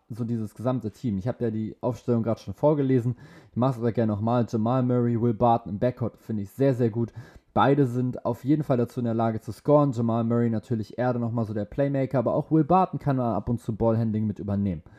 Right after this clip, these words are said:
Dann hast du mit Michael Porter Junior auf der drei natürlich vor allem einen Scorer. Das, dazu ist er da. Und wenn dann eben Jamal Murray nochmal mit da ist, der noch mehr Raum dann eben für ihn kreieren kann und ihm auch nochmal ein paar Bälle servieren kann, dann wird er sich auch sehr, sehr drüber freuen. Jeff Green,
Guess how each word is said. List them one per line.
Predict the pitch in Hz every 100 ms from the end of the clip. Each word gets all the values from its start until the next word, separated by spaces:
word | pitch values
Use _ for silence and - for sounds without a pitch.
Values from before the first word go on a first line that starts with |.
| - - _
Dann | - 131
hast | 139 -
du | 135
mit | 123
Michael | 135 135 123
Porter | 139 143 135
Junior | 104 135 143 127
auf | 117
der | 117
drei | 98 110 117
natürlich | 107 - 113 107
vor | -
allem | 101 107
einen | 101
Scorer. | 95 - 92 78 - _
Das, | 120 117 - - - -
dazu | 131 - 110
ist | 113
er | 107
da. | 123 123 131 - - -
Und | - 110
wenn | 123 135
dann | 120
eben | 120 113 104
Jamal | 110 110 110
Murray | 113 135 127
nochmal | 120 120 117
mit | -
da | 113 113
ist, | -
der | 104
noch | 110 127 -
mehr | 120 110
Raum | 107 117 120
dann | 110 98
eben | 104 110
für | - 170 165
ihn | 135 123
kreieren | - 131 160 139
kann | 117 120
und | 170 165
ihm | 139
auch | 131
nochmal | 123 120
ein | 110
paar | 110
Bälle | 92 120 117
servieren | 117 107 113
kann, | 107 107
dann | 101 95
wird | 98
er | 92
sich | 90 -
auch | 139 127
sehr, | 120
sehr | 113
drüber | 101 113 110
freuen. | - 110 107 - - - _
Jeff | - 120 -
Green, | 120 113